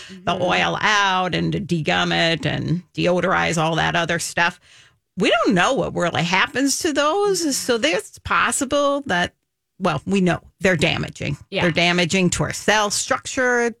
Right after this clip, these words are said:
Speaker 1: And if they're damaging to our cell structure, they're gonna be damaging to our skin and a lot of other things, right?
Speaker 2: Totally.
Speaker 1: So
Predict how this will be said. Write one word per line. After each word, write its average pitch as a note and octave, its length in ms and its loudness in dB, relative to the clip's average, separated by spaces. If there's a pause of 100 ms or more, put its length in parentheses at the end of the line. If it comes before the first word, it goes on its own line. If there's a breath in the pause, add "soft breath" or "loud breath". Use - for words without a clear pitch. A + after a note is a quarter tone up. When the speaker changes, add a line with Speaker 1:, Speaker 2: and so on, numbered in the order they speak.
(140)
Speaker 1:
And D#3+ 400 0
if D3 100 -6
they're D#3+ 140 -4
damaging F3 600 0
to D#3+ 120 -2
our D3+ 80 2
cell D#3+ 220 0
structure, - 540 0
they're B3 140 0
gonna C4+ 160 0
be C4+ 120 2
damaging F3+ 640 0
to D#3 100 -6
our D3+ 80 -4
skin G#3+ 640 0 (380 loud breath)
and F3+ 360 2
a E3+ 60 -2
lot D#3+ 220 0
of D#3 80 -4
other D3 240 -2
things, D3+ 380 -8
right? E3 280 -2 (240)
Speaker 2:
Totally. E3 520 -18
Speaker 1:
So F3 440 0